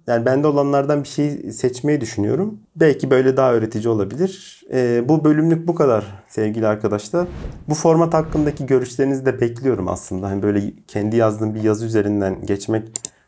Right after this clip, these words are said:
bana sanki daha iyi geldi. Umarım faydalı olmuştur. Bir sonraki bölümde hedefim,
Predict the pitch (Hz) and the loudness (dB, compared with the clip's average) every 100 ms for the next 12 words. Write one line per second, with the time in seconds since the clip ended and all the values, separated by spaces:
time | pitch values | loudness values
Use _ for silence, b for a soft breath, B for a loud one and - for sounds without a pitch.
0 | - 117 127 131 131 131 123 135 131 110 | 0 2 2 2 0 4 4 6 4 2
1 | 101 135 135 135 135 135 131 131 135 120 | 2 2 2 2 2 2 2 2 2 2
2 | 101 - 156 147 151 143 139 135 127 117 | 0 -2 -2 -2 0 0 0 0 2 2
3 | 120 165 185 b b _ - 135 123 117 | 2 0 0 b b _ 0 2 2 2
4 | 175 196 | 0 0